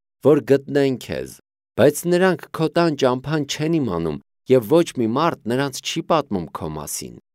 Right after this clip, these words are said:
Եվ Աբու Սիրն ասաց նրան. "Մի՞թե ես քեզ մոտ չեկա, բայց ախր դու ինձ գող անվանեցիր, ծեծեցիր ու խայտառակ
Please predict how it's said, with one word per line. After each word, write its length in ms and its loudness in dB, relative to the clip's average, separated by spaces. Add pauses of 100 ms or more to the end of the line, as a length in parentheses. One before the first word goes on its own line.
(680)
Եվ 160 4
Աբու 300 2
Սիրն 340 -2
ասաց 460 -4
նրան. 380 -12 (520)
"Մի՞թե 320 2
ես 220 0
քեզ 220 -2
մոտ 260 -2
չեկա, 440 -4 (260)
բայց 260 -2
ախր 300 0
դու 160 2
ինձ 200 -2
գող 320 4
անվանեցիր, 760 -2 (360)
ծեծեցիր 560 2
ու 140 -2
խայտառակ 540 -2